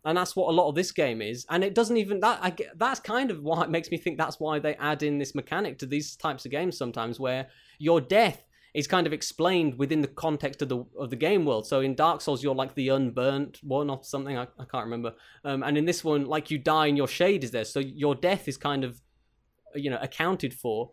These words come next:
'Cause otherwise it doesn't make any sense. Sure, like, ideally, the growth of the character should mirror the growth of the player, you know. Like, uh, you get better, your reactions get better, and you become a better warrior. You know, like, a, a,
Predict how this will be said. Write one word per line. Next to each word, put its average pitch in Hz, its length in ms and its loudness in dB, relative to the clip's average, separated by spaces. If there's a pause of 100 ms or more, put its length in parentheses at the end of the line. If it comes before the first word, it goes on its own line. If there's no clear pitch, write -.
'Cause 180 160 0
otherwise 208 320 4
it 196 80 2
doesn't 180 160 0
make 170 140 -2
any 160 100 -2
sense. 170 180 -6
Sure, - 300 -2
like, 160 320 -4
ideally, 151 720 0 (220)
the 147 100 4
growth 196 400 4
of 151 60 -10
the 165 80 0
character 196 440 -2
should - 200 -12
mirror 156 200 0
the 135 80 -4
growth 143 460 -2
of 135 280 -2 (280)
the 131 80 -4
player, 160 380 0
you 123 160 -2
know. 113 240 -4 (280)
Like, 139 260 -2
uh, 135 60 2
you 131 320 -2
get 156 340 0
better, 131 320 0
your 127 240 0
reactions 139 480 -2
get 113 240 -6
better, 107 340 -4 (460)
and 131 120 -2
you 135 100 -2
become 139 320 0
a - 20 -2
better 131 280 0
warrior. 127 600 0 (160)
You 139 120 -6
know, 160 120 -2
like, 143 220 -2
a, 135 240 0 (200)
a, 147 140 -2